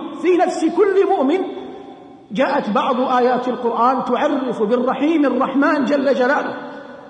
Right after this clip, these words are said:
تدلل على كمال ربوبيته وعظيم وحدانيته. يأتي الملأ من عباده يدخلون البحر وقد خلفوا في معابدهم أوثانا وأصناما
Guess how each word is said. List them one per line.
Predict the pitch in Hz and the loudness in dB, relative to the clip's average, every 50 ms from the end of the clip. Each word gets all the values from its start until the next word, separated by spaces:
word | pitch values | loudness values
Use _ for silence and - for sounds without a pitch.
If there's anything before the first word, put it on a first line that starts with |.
| - | -4
تدلل | - 262 269 339 403 349 320 359 349 311 | -2 0 2 2 4 4 4 2 2 2
على | 269 320 339 | 2 2 2
كمال | - 226 - 339 349 370 339 302 349 339 | 2 2 0 0 2 2 2 2 2 2
ربوبيته | 349 330 285 320 - 330 302 349 349 - 311 247 | 2 2 2 2 2 2 2 2 2 0 2 2
وعظيم | 214 262 285 285 302 285 302 294 294 269 | 2 2 4 4 2 2 2 2 2 2
وحدانيته. | 277 277 254 226 240 262 240 233 226 233 220 - - - - - - - - - - - - - - - - - - - | 0 0 0 0 0 0 0 0 0 -2 -4 -4 -8 -10 -12 -14 -16 -16 -18 -18 -20 -20 -20 -20 -20 -20 -20 -20 -4 -4
يأتي | 262 330 339 285 - 392 | -2 -2 0 2 2 4
الملأ | 359 349 349 349 381 359 | 4 6 4 4 4 4
من | 359 349 349 339 330 | 4 4 2 2 2
عباده | 277 320 277 294 330 330 311 - 330 269 349 | 2 2 2 2 2 2 2 2 2 2 2
يدخلون | 339 - - 349 349 359 339 320 | 0 0 2 2 4 4 4 4
البحر | 320 294 254 294 - - 294 277 - - - | 4 4 2 2 0 0 -2 -2 -2 -2 -2
وقد | 240 254 285 269 - | -2 -2 -2 -2 0
خلفوا | - 294 311 294 285 247 214 294 262 | 0 0 0 2 0 0 0 -2 0
في | 208 311 320 | 2 2 4
معابدهم | 320 339 277 359 349 285 370 381 - 349 277 285 269 285 | 4 4 2 2 2 2 2 2 4 4 2 2 2 2
أوثانا | 294 277 269 - 285 285 302 330 320 320 339 302 262 247 | 2 0 0 0 0 2 2 4 4 2 2 0 0 0
وأصناما | 269 262 262 - - 285 311 349 349 330 330 | 0 0 -2 -2 -2 0 2 2 2 2 0